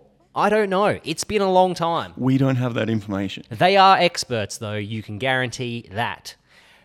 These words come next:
Speaker 1: The guys are currently running a promo up until December where you can enter for free to win yourself a forklift. Now,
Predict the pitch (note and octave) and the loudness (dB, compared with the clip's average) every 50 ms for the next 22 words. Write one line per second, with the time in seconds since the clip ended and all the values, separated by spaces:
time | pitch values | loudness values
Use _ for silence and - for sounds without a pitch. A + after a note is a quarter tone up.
0 | _ _ - B2+ C#3+ C#3 F#3+ F#3 G3 G#3+ A3 G#3 D#3 F#3 E3 - - F3+ F#3+ G3 | _ _ -4 -2 2 4 4 4 6 6 4 4 4 2 -2 0 0 0 2 2
1 | G3+ F#3+ F#3+ F3 D#3 D3+ D#3+ D#3 D#3 D#3 C#3+ - - - - D#3 D#3 E3+ E3+ D#3+ | 0 0 -2 -2 -2 -2 -2 -2 -2 -4 -4 -6 -6 -2 0 2 2 4 4 2
2 | C3 A2 G2+ F#2+ E2+ F2+ _ _ _ _ _ - - - D#3+ F3+ - G3+ F#3 - | 0 -2 -4 -6 -10 -14 _ _ _ _ _ -8 0 2 2 2 2 -2 -2 0
3 | F#3+ F#3 G3 F#3 F3+ - - B2+ A2+ A2 A2 A2 A2 G#2+ B2 B2+ A#2+ A#2+ C3+ D#3+ | 0 0 0 0 -2 0 -2 -2 -2 -2 -2 -4 -4 -4 -4 -4 -2 -2 -4 -4
4 | D#3 - F#3 F3+ B2 D#3 C#3 B2 - B2 G#2+ - - - F3 G3 - - - F3+ | -4 -4 -4 -4 -4 -4 -4 -4 -6 -8 -8 -6 -4 -2 -2 -2 -4 -4 -4 -2
5 | E3+ C#3 G#2+ A2 B2 C3 - - C3 G#2+ G#2 C3+ D3 D#3 D#3 C#3+ C#3 C#3 C3 - | 0 0 0 -2 -4 -6 -4 -4 -4 -4 -4 -4 -4 -4 -4 -4 -4 -6 -6 -4
6 | - C3 C3 B2 - B2+ B2+ A2 - A#2+ A2+ A2 G2+ - - D#2 D2+ - - - | -4 -4 -4 -4 -6 -8 -12 -10 -10 -10 -10 -10 -10 -14 -18 -20 -20 -20 -20 -20
7 | - _ _ _ _ _ - C3 C3 B2 A2+ F#2+ E2 C#2+ | -20 _ _ _ _ _ -6 -4 -2 -2 -2 -4 -6 -10